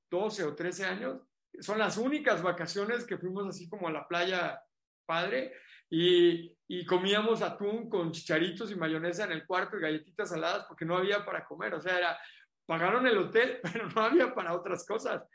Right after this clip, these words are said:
Entonces, no crean que, eh, yo trabajé como obrero, trabajé, de hecho, cuando salí de la universidad, trabajaba en un despacho de contadores y me pagaban sueldo mínimo. Ganaba lo mismo que ganaba un obrero,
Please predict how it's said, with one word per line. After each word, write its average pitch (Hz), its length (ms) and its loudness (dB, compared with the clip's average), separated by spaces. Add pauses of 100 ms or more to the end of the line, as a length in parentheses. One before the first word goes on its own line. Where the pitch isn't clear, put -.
(320)
Entonces, 196 680 2 (120)
no 214 220 4
crean 226 340 4
que, 196 200 2
eh, 175 380 -6
yo 196 160 4
trabajé 214 420 2
como 208 240 -4
obrero, 208 680 0 (200)
trabajé, 185 840 2 (640)
de 160 140 -2
hecho, 202 180 0
cuando 196 220 2
salí 160 240 2
de 208 80 4
la 214 120 6
universidad, 165 680 -2 (420)
trabajaba 190 760 2
en 175 160 -4
un 180 140 -4
despacho 208 540 2
de 202 140 0
contadores 151 680 -2
y 175 80 -6
me 170 120 -2
pagaban 185 420 0
sueldo 196 260 0
mínimo. 226 380 -4 (260)
Ganaba 214 440 6
lo 214 160 2
mismo 233 460 -2
que 233 120 0
ganaba 196 360 2
un 220 140 -2
obrero, 208 560 0